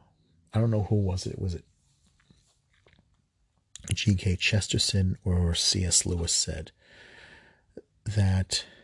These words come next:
the classical pagan, um, with reason and poet-, uh, looked for God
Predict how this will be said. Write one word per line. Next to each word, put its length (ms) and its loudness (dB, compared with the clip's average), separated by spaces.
the 80 -4
classical 640 2
pagan, 680 -2
um, 580 -2
with 640 2
reason 800 4
and 320 2
poet-, 520 2
uh, 160 2
looked 280 0
for 160 -4
God 520 -2